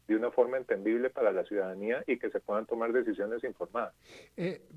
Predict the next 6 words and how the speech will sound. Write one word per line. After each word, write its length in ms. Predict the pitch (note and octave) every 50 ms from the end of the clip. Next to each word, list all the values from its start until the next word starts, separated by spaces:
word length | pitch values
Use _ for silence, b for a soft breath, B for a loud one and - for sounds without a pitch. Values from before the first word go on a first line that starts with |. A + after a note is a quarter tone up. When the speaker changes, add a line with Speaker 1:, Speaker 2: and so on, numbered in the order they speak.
| -
Speaker 2:
pero, 400 | - D3+ D3+ D#3+ D#3 D3+ D#3 - -
a 100 | D3+ D3
ver, 300 | D#3+ F3+ D#3+ B2 A2+ - -
este, 580 | D3 B2+ B2 - - C#3+ B2+ A#2+ A#2 A2 A2+ - -
don 180 | C#3 C3 B2+
Agustín, 560 | C3 B2+ B2+ B2+ B2 - - E3 D#3 D3 B2